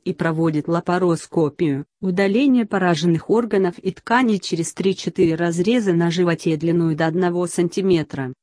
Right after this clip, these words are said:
либо лапаротомию с вертикальным разрезом от пупка до линии бикини.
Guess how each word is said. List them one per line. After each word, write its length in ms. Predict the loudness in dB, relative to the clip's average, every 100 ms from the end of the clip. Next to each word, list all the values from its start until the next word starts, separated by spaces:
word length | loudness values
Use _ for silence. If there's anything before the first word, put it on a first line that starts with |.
| _
либо 300 | 0 2 2
лапаротомию 960 | 0 0 -2 0 0 0 0 2 2 0
с 120 | -4
вертикальным 760 | -6 -2 -2 0 2 2 2
разрезом 580 | 0 0 2 2 2 0
от 140 | 0 -2
пупка 440 | -6 -4 0 2
до 140 | 2 2
линии 380 | 2 2 2
бикини. 600 | 0 -2 -2 -2 -2 -4